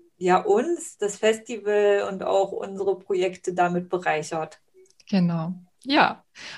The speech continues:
Speaker 2: und wenn ihr euch jetzt fragt, wo ihr denn die Festival-Tickets besorgen könnt,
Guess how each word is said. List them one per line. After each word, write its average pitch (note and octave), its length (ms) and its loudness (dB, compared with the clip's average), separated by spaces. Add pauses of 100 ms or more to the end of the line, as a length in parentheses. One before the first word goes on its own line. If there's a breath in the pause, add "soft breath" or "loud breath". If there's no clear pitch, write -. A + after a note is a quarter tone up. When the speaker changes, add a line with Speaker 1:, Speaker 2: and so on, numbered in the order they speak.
(100 loud breath)
Speaker 2:
und G#3+ 500 4
wenn F#3+ 220 2
ihr G3+ 80 4
euch F#3+ 140 2
jetzt - 260 -10
fragt, - 720 0
wo G3 240 -4
ihr F#3+ 160 0
denn F#3 240 -4
die F3+ 140 -8
Festival-Tickets G3+ 1300 -2
besorgen F3+ 680 2
könnt, G#3 400 -2